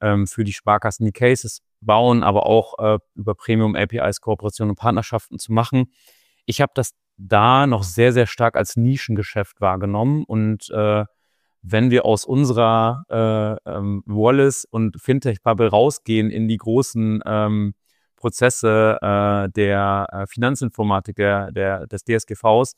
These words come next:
äh, dann war es, glaub ich, schwierig, da zum einen Geld zu bekommen, äh, und zum anderen auch aufgrund einer vielleicht strategisch vorhandenen Governance, aber nicht gelebten Governance, dieses Thema flächendeckend auszuführen. Also was muss eigentlich eine Bank machen,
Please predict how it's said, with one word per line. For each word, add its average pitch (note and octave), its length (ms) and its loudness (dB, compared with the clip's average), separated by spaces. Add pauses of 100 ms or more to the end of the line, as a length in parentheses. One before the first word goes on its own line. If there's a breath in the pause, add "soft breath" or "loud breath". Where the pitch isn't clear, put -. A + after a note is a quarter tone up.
(360)
äh, G#2+ 180 2
dann G2+ 220 0
war G#2+ 140 4
es, - 140 -4
glaub A2+ 180 2
ich, A2 100 -4
schwierig, B2+ 560 -2
da B2 420 2
zum - 220 -8
einen A2+ 420 0 (720)
Geld A2+ 260 2
zu C#3+ 140 -8
bekommen, D3+ 520 -2 (200)
äh, A2+ 100 -2
und A#2 180 -4
zum - 140 -8
anderen B2+ 240 -2
auch - 240 -6 (460)
aufgrund B2 400 -4
einer G#2+ 320 0 (800)
vielleicht A#2+ 260 0
strategisch C#3 460 0
vorhandenen B2 480 -2
Governance, C#3 480 2
aber A2 100 0
nicht B2+ 220 -2
gelebten A#2 440 0
Governance, A#2 640 0
dieses A2+ 540 -4 (100)
Thema B2+ 380 0
flächendeckend A2 640 -2
auszuführen. G2 680 -6
Also G2 220 -2
was A2+ 200 -6
muss B2 180 -2
eigentlich A2+ 340 -4
eine A2 120 -6
Bank A2+ 260 0
machen, B2 420 -2